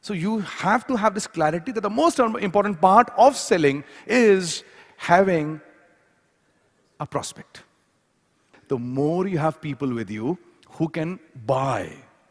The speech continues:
the more you have a list of people who can be the possible buyers,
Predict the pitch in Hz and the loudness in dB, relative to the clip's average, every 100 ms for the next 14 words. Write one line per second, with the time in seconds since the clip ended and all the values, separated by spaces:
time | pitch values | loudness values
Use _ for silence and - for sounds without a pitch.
0 | _ - 139 165 226 247 190 180 180 139 | _ -14 -10 -4 -2 -2 -2 -2 -4 -4
1 | 185 - 180 - 156 143 156 - _ - | -8 -8 -10 -8 -10 -8 -10 -12 _ -10
2 | 156 160 180 226 - - - 160 269 269 | -8 -2 -2 -2 -16 -20 -10 -4 0 0
3 | 208 196 233 175 139 117 101 90 - - | 0 0 0 0 0 -4 -4 -10 -16 -20